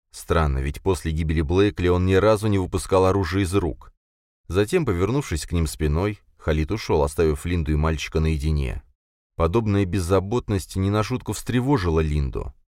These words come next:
Она почувствовала что-то неладное. Можно было бы схватить Джейсона в охапку и броситься на утёк, но это не имело смысла.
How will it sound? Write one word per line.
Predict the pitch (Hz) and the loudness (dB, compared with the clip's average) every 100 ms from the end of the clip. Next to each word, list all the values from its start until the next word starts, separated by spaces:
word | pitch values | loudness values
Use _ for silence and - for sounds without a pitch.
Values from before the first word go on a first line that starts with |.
| _ | _
Она | - 87 | -2 0
почувствовала | 82 76 117 - 82 76 | 0 0 -4 -2 0 0
что-то | 73 - 78 82 | 0 0 0 2
неладное. | 82 78 69 60 57 57 - _ - | 0 0 -2 -2 -6 -6 -10 _ -6
Можно | 120 165 113 | -2 -2 -2
было | 107 131 | -2 -2
бы | 110 | -2
схватить | - 110 127 92 | 0 0 0 -2
Джейсона | 95 127 110 90 | 0 0 2 4
в | |
охапку | 92 - 127 - 107 | 4 4 2 2 0
и | |
броситься | 87 127 117 - 110 | 2 2 2 0 0
на | 110 | 2
утёк, | 117 - 151 - | 0 2 2 2
но | 101 - | 0 0
это | 123 120 | -2 -2
не | 110 101 | -2 0
имело | 101 104 98 | 0 0 0
смысла. | - 95 80 - 60 - | -2 -2 -2 -2 -4 -4